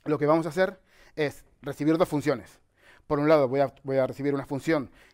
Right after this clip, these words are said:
que se va a ejecutar cuando las cosas hayan, hayan ido mal, y en otro caso, cuando las cosas hayan, hayan ido bien. En este caso, cuando las cosas han ido bien, si nos damos cuenta, en cada uno de los, de los,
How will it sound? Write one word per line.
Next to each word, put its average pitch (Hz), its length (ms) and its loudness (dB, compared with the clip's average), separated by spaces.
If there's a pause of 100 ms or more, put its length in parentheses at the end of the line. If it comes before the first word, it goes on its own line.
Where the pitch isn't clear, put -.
que 160 120 0
se 143 160 -4
va 147 100 6
a - 20 8
ejecutar 139 580 0 (560)
cuando 147 300 4
las 113 80 -8
cosas 135 220 -8
hayan, 139 260 -6
hayan 135 220 -8
ido 143 140 0
mal, 226 340 0 (360)
y 151 100 -2
en 151 80 4
otro 160 160 2
caso, 185 420 -4
cuando 151 200 0
las 135 40 -8
cosas 156 220 -6
hayan, 139 240 -10
hayan 123 220 -12
ido 113 160 -10
bien. 98 180 -16 (1160)
En 151 100 2
este 208 180 2
caso, 233 300 -2 (320)
cuando 143 180 0
las 131 80 -4
cosas 175 260 -2
han 160 120 2
ido 160 160 4
bien, 185 300 0 (600)
si 135 120 -8
nos 127 80 -4
damos 151 200 0
cuenta, 190 440 0
en 135 140 -8
cada 160 220 6
uno 165 260 2
de 120 100 -6
los, - 480 -14
de 120 180 -8
los, 107 600 -16